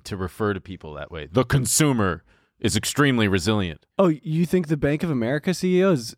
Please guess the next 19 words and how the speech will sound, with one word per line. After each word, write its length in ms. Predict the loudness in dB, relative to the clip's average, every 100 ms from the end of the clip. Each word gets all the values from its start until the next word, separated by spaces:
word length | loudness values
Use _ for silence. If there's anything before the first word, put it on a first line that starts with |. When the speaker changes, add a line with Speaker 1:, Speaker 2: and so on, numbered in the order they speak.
| -4
Speaker 2:
out 160 | 0
of 160 | 0 -4
touch? 320 | -4 -4 0 0
Speaker 1:
<laughs> 40 | 0 0 -2 -2 -2 -2 -2 -2 -4 -4 -4 -6 -12 -16 -10 0
Speaker 2:
But 120 | 2
that's 140 | 2
the 60 | 2
thing. 200 | 2 4
They 120 | 2
talk 340 | 2 0 2
about 220 | 2 0 0
this. 160 | -2
That 200 | -2 0
they're, 120 | 0
they're 320 | 2 0 0 -2
quite 260 | 0 0 2
open 260 | 2 2
about 260 | 0 -2 -4
it. 100 | -10